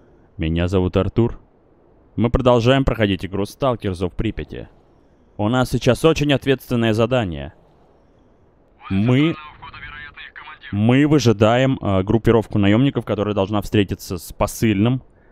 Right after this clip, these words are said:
который передаёт, э, передаст им информацию о лаборатории. Нам нужно устроить тут диверсию, чтобы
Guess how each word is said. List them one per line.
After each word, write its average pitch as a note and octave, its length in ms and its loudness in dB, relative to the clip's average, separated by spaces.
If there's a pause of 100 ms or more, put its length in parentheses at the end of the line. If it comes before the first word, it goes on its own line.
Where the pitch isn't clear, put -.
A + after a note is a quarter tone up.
(360)
который C#3 380 2
передаёт, B2 520 2
э, A2 120 -2
передаст B2 420 -2
им A#2+ 100 0
информацию A2+ 600 2
о G#2+ 40 4
лаборатории. A2 680 0 (760)
Нам A2+ 180 2
нужно C#3+ 320 2
устроить C3+ 400 2
тут B2+ 140 4
диверсию, A#2 680 0 (100)
чтобы A#2 640 0